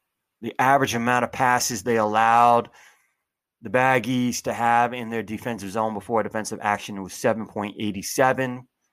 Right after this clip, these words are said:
Anything below ten means you're pressing. And that's what they did, and just no, did not allow anyone close.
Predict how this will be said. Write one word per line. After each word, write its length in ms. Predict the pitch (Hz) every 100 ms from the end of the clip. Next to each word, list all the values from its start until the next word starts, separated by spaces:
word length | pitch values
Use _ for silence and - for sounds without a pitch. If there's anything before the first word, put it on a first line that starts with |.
| _ 120
Anything 480 | 127 120 127 117
below 260 | 110 107 98
ten 480 | - - 131 127 120
means 260 | 110 101
you're 100 | 101
pressing. 580 | - - 123 - 127 123 _ _ _ _ _ _ _ _ _ _ _ _ _ _
And 100 | 101
that's 120 | 107
what 140 | 120 131
they 120 | 139
did, 280 | 104 156 117
and 120 | 113
just 120 | 98
no, 300 | 120 113 113 - 110
did 180 | 131
not 220 | 135 127 113
allow 320 | 104 104 104
anyone 240 | 95 90
close. 500 | - - 73 - -